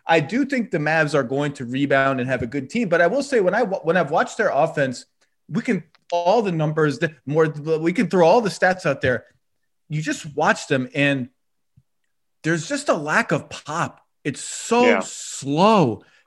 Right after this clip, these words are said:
Speaker 1: There's no dynamism at all. There's, like, very little of the sort of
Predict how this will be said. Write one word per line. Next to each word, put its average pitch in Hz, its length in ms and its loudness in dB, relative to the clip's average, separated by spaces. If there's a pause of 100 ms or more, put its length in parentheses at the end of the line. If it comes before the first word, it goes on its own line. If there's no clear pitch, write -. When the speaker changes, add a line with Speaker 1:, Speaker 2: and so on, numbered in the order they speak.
Speaker 1:
There's 165 280 0
no 202 440 4
dynamism 143 1040 0
at 131 240 -2 (100)
all. 165 300 2
There's, 135 240 -6
like, 156 200 0 (320)
very 214 380 2
little 202 420 0
of 135 200 -4
the 143 100 -6
sort 156 380 0
of 131 160 -2